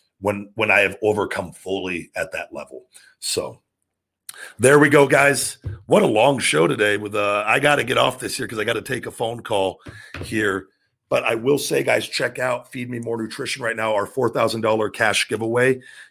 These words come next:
Use discount code Halloween four thousand on feed me more dot com. The contest ends Friday, October thirtieth at midnight Pacific, guys. Don't miss out on this. It's the last cash giveaway I'm doing. <clears throat> We're not doing any more cash giveaways. We're, we're, we're going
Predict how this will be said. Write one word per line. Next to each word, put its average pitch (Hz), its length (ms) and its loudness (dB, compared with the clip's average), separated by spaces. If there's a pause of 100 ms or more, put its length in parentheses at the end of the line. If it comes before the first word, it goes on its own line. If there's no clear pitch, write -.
(180)
Use 120 220 -2
discount 123 460 -6
code 120 180 -4
Halloween 151 760 0
four 123 400 -2
thousand 113 560 0 (240)
on 104 200 -2
feed 120 200 -8
me 117 120 -4
more 113 180 0
dot 107 160 0
com. 107 220 -4
The 95 80 -2
contest 131 520 -2
ends 131 160 -2
Friday, 131 360 4
October 127 340 -2
thirtieth 113 400 0 (420)
at 113 200 0
midnight 117 420 2
Pacific, 110 460 -2
guys. 104 320 0 (320)
Don't 165 200 2
miss 170 200 2
out 151 120 6
on 123 120 4
this. 101 160 -2
It's 123 100 -6
the 135 100 -6
last 123 300 0
cash 123 300 -2
giveaway 120 280 -2
I'm 101 140 -2
doing. 101 320 -6 (1080)
<clears throat> - 100 6
We're 220 160 6
not 170 140 6
doing 151 180 4
any 156 100 2
more 147 140 4
cash 143 260 -2
giveaways. 113 460 -4 (760)
We're, 120 220 -4
we're, 117 140 -6 (180)
we're 127 100 -2
going 127 320 -4